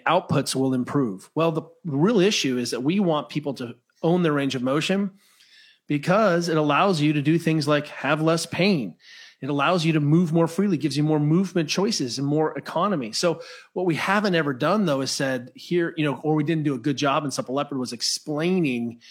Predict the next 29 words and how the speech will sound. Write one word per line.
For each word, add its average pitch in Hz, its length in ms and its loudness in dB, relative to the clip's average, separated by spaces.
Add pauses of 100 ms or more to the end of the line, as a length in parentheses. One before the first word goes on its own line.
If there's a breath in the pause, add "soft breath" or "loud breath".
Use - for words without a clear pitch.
(440 loud breath)
"Hey, - 360 -2
pay 185 220 0
attention 151 440 -2
to 110 60 -4
this." 98 140 -8
So 156 320 -2
our, 139 480 0
these 147 160 -2
vital 143 320 0
signs 180 320 0
around 147 160 2
movements, 185 440 0 (380)
that's 180 240 -4
our 220 240 0
app. 208 400 -2
We 196 200 0
have 202 280 -2
tried 175 300 -2
to 151 60 -6
create 156 640 0 (580 soft breath)
really 170 380 2
simple 170 600 -2
templates 160 540 -4
for 135 100 -6
people 139 300 -4
to 135 60 -4
understand 135 840 -2 (500 loud breath)
I'm 151 120 2
above 160 600 0